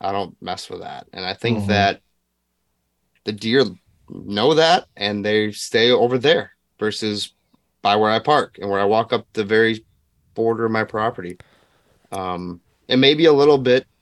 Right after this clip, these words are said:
Speaker 1: anal, maybe a little bit crazy.
Speaker 2: No way, man.
Speaker 1: I don't go out there at all. I don't even, I didn't like going out there to get my arrow on my second buck. I, it was my second one, so I didn't care at that point, but I
Speaker 2: You thought about it, though. You were like, "Ah, do I really need to go out?" I mean, that's,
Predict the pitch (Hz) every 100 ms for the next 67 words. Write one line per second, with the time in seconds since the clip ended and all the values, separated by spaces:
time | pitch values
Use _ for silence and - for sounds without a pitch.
0 | _ 101 107 127 160 165 _ 101 110 113
1 | 123 117 120 113 107 - _ _ - -
2 | 101 107 127 147 - _ _ _ 123 120
3 | 107 104 101 98 98 101 - _ _ _
4 | _ 110 120 123 120 120 127 101 92 -
5 | _ - 98 110 110 131 190 180 156 117
6 | - _ - 147 135 120 127 120 120 110
7 | 117 95 123 123 101 101 - 113 120 98
8 | 98 - _ _ _ _ - 104 101 _
9 | _ 120 110 101 - 101 98 104 95 117
10 | 104 95 90 98 98 95 92 101 101 _
11 | _ _ _ _ _ _ _ _ _ _
12 | - - 135 127 135 151 156 117 107 -
13 | 107 123 - 120 117 113 101 - 107 101
14 | 101 101 101 101 101 101 101 92 - 107
15 | 107 110 101 95 135 151